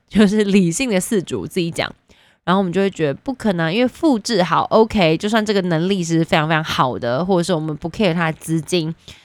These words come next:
我们不考虑这些。可是你知道复制出来的动物会跟，没错，会跟它现在长得一模一样，但它的身心灵表现都不会是一样的。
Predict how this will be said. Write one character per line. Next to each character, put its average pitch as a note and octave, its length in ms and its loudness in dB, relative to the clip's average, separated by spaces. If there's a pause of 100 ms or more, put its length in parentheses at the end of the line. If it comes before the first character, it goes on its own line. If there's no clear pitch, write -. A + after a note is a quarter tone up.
(160)
我 - 80 -4
们 F3 160 0
不 G#3+ 100 -10
考 E3 220 -4
虑 E3 140 0
这 F3 180 -2
些。 A#2 380 -4 (300)
可 C#4+ 100 2
是 G4+ 140 4
你 A#3 100 2
知 F#3 80 0
道 G#3 100 2
复 D4 420 2
制 A#3+ 240 -4
出 F#3+ 240 -4
来 D#3 160 -2
的 D#3 80 -8
动 D#3+ 280 -2
物 D3 100 -4
会 A3 180 -2
跟， F3 420 -4
没 A3+ 240 0
错， D#4+ 320 2
会 C#4 160 0
跟 A#3+ 360 -2 (320)
它 A3 220 0
现 G#3 260 -2
在 F#3 180 0
长 D3 220 -4
得 C#3+ 100 -8
一 - 140 -2
模 C3+ 300 -4
一 - 60 -10
样， D3+ 260 -8 (320)
但 F#4+ 140 2
它 F4 120 0
的 C#4 140 2
身 B3+ 360 -2
心 A#3 400 -2
灵 D#3+ 220 -2
表 E3 280 -2
现 G3 340 -4 (300)
都 A4+ 200 4
不 G3 160 4
会 B3 160 8
是 A#3+ 200 -2
一 D#3+ 280 -8
样 D#3+ 300 0
的。 B1+ 200 -12